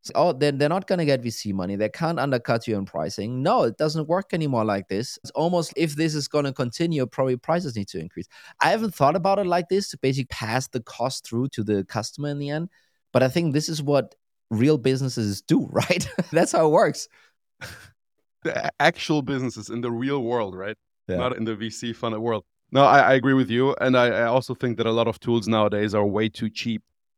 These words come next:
Speaker 2: And if they were really confident in, in they were, that they were delivering the value that they, uh, speak of in their marketing materials, then they would have to increase prices and people would be very happy to pay those.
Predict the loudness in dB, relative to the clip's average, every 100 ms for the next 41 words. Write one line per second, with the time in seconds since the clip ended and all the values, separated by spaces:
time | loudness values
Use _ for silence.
0 | -4 -2 -2 0 2 4 4 2 2 0
1 | 0 -2 -2 -2 -6 -6 -6 -4 -2 -2
2 | -2 -4 -8 -8 -6 -6 -4 -2 0 0
3 | -2 0 0 0 -6 -8 -8 -8 -12 -14
4 | -16 -16 -6 -4 -4 -6 -6 -8 -6 -4
5 | -4 -6 -12 -10 -6 -6 -8 _ _ _
6 | -6 -2 0 -2 -2 -2 0 0 -2 -2
7 | -6 -6 -8 -8 -6 -6 -4 -8 -8 -8
8 | -10 -8 -10 -10 -8 -6 -6 -10 _ _
9 | -14 -14 -14 -20